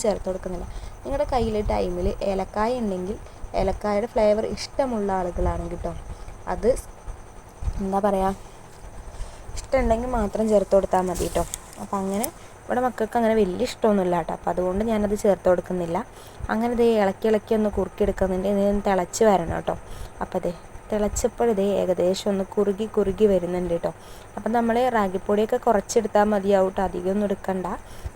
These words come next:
അപ്പോൾ ഒരു പാക്കറ്റ് പാലിലേക്ക് ഞാൻ മൂന്ന് ടേബിൾ സ്പൂൺ റാഗിപ്പൊടിയാണ് കേട്ടോ എടുത്തിട്ടുള്ളത്. അങ്ങനെ ദേ നല്ലോണം ഒന്ന് കുറുക്കി എടുക്കുന്നുണ്ട് കേട്ടോ. അപ്പോൾ അതിങ്ങനെ വെട്ടി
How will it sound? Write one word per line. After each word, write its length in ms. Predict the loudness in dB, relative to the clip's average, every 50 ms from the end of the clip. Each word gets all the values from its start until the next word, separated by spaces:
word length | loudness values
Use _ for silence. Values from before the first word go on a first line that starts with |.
| -8
അപ്പോൾ 140 | -2 0 2 4
ഒരു 100 | 4 4 4
പാക്കറ്റ് 320 | 2 2 2 0 0 2 2 4
പാലിലേക്ക് 480 | 4 4 4 4 2 2 0 0 0 0 2
ഞാൻ 140 | 2 2 2 2 2
മൂന്ന് 240 | 2 2 2 2 2 2
ടേബിൾ 320 | 2 2 2 2 2 0 0 -2 -4
സ്പൂൺ 300 | -10 -4 -2 0 0 0 -2 -2 0 0
റാഗിപ്പൊടിയാണ് 600 | 0 0 0 -2 0 0 2 2 2 0 0 -2
കേട്ടോ 140 | -2 -2 -2 -2
എടുത്തിട്ടുള്ളത്. 560 | -2 -4 -4 -6 -4 -2 -2 -2 0 0 0 0 0 -6 -8 -6 -6 -6 -6 -6 -8 -4 -2 -2
അങ്ങനെ 180 | 0 2 0 2 2
ദേ 80 | 2 4 4 2
നല്ലോണം 420 | 2 2 2 2 2 2 2 2 2
ഒന്ന് 100 | 0 0 0 0
കുറുക്കി 340 | 0 -2 -2 0 0 0 0 -2 -6 -6
എടുക്കുന്നുണ്ട് 480 | -6 0 0 0 2 2 0 0 0 0
കേട്ടോ. 160 | -2 -2 -6 -6 -8 -16 -18 -18 -18 -14 -14 -12 -12 -12 -16 -18 -18 -6
അപ്പോൾ 140 | 0 4 6
അതിങ്ങനെ 220 | 6 6 6 8 8 8
വെട്ടി 320 | 8 8 4 4 4 6